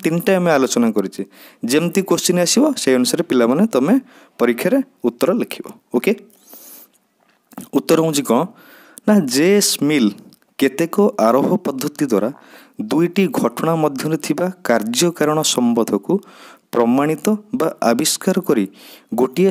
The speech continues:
ସଂଶ୍ଳେଷଣାତ୍ମକ ସାମାନ୍ୟ ତର୍କ ବାକ୍ୟର ସ୍ଥାପନ କରିବାକୁ ଚେଷ୍ଟା କରିଛନ୍ତି। ମିଲ୍ଙ୍କର ଏହି ପଦ୍ଧତିଗୁଡ଼ିକୁ ପରୀକ୍ଷଣମୂଳକ ପଦ୍ଧତି କୁହାଯାଏ। ସେଥିମଧ୍ୟରୁ ଅନ୍ୱୟ ପଦ୍ଧତି ଏକ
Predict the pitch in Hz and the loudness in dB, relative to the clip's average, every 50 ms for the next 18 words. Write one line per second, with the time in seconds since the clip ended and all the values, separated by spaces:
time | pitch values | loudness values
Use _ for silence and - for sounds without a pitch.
0 | 190 - - - 123 113 - - - - 190 180 - - 175 175 175 - - 175 | 2 0 -2 0 0 0 0 0 0 0 0 0 0 0 0 -2 -2 -2 -2 -2
1 | 175 170 - 175 - - - 135 131 139 143 147 156 165 175 202 185 - 127 - | -2 0 0 -2 0 0 0 0 0 0 0 0 0 0 0 -2 0 -2 -4 -2
2 | - - 135 127 127 120 123 - 151 151 185 226 - - - - - - - - | 0 0 2 2 2 0 0 0 0 0 0 -2 -4 -12 -20 -20 -20 -20 -16 -8
3 | - - - - 143 139 - - 190 196 196 180 - 139 131 127 127 127 - - | -8 -6 -2 0 0 0 0 0 0 2 2 2 2 2 2 2 0 0 0 0
4 | 262 226 - - - - - - 165 175 - - 98 92 - - - - - - | 0 0 -2 -6 -8 -6 -2 -2 -2 0 0 -4 -4 -4 -8 -12 -12 -14 -16 -16
5 | - - _ _ _ - - - - - - - 120 127 147 175 190 196 196 185 | -18 -20 _ _ _ -20 -20 -20 -20 -14 -4 0 2 4 4 4 4 4 2 2
6 | - 202 214 208 - 127 123 139 175 180 - - 117 107 104 113 135 135 - 143 | 2 2 2 2 2 2 2 2 0 -2 0 -2 -2 -2 -2 -4 -6 -2 -2 0
7 | 127 123 120 123 123 - 202 220 226 - - - _ _ _ _ _ - - 110 | 2 2 2 2 0 2 0 0 0 -2 -8 -20 _ _ _ _ _ -2 2 2
8 | 123 156 170 - - - 156 156 156 151 143 139 135 135 - - - - 107 101 | 2 2 0 -4 -6 -6 -4 -2 -2 0 2 2 2 2 0 -2 -4 -4 -6 -4
9 | 110 110 - - 104 - - - - 98 - - - - _ _ _ - - - | -4 -8 -6 -6 -8 -4 -4 -6 -6 -6 -12 -14 -18 -20 _ _ _ -20 -20 -20
10 | _ - - - 127 123 123 - 160 160 165 160 151 143 160 185 226 240 233 214 | _ -8 -4 -2 -2 -2 -2 -2 -2 -2 -2 -2 -2 -2 2 2 2 2 2 -2
11 | - - - 110 107 104 110 120 135 143 139 - 139 131 131 151 160 - - 240 | -8 -8 -4 -2 0 2 2 2 2 0 -2 -4 -6 -4 -4 -6 -4 0 2 0
12 | 113 117 117 107 - | 2 2 0 -2 0